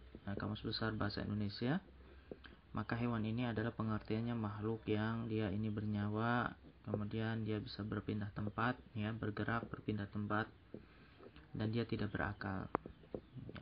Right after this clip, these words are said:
Maka meskipun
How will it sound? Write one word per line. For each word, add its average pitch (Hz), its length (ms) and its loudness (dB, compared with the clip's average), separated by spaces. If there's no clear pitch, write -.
Maka 139 560 8
meskipun 143 720 4